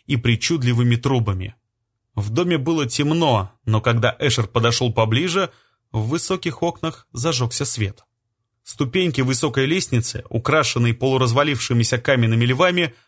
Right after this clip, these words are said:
были испятнаны сажей. Стук дверного молоточка замер, отдавшись эхом в глубине дома. Даже напрягая слух,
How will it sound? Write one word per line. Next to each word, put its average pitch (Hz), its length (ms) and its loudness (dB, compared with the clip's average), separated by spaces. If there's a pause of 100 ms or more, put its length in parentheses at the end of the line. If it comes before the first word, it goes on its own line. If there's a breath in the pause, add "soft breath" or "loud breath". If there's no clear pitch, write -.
(140 soft breath)
были 143 540 0
испятнаны 120 640 0
сажей. 101 540 -2 (920)
Стук - 580 -2
дверного 123 580 2
молоточка 117 760 0
замер, 131 560 0 (340 soft breath)
отдавшись 113 840 -4
эхом 135 340 0
в 110 40 0
глубине 127 380 0
дома. 110 360 0 (360)
Даже 104 380 0
напрягая 107 560 0
слух, 131 460 -2